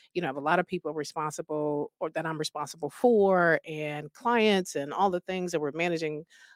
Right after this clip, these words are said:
a lot of different things at, at one given time that I need to take,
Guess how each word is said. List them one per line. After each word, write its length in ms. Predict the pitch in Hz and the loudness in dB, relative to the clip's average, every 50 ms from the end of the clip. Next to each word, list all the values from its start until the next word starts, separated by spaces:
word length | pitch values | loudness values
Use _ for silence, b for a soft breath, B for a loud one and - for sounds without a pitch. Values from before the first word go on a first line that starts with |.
| b _ | b _
a 20 | - | 8
lot 140 | 202 208 208 | 8 10 10
of 60 | 202 | 8
different 200 | 190 175 180 165 | 6 4 2 0
things 200 | 180 170 165 156 | 0 -2 0 0
at, 200 | 160 139 139 143 - - _ - | 0 0 0 0 -4 -12 _ -6
at 200 | 156 151 151 - | -4 -4 -4 -4
one 200 | 160 170 170 160 | -4 -6 -6 -4
given 240 | 165 165 143 143 147 | -4 -6 -6 -6 -10
time 380 | - - 220 202 175 165 156 156 | -6 -4 -2 0 0 0 -2 0
that 160 | 156 151 165 | 2 4 6
I 100 | 170 175 | 6 6
need 160 | 175 175 170 | 6 4 2
to 80 | 160 156 | 0 -2
take, 440 | - - 175 165 160 151 143 - | -2 -2 2 2 2 2 2 -4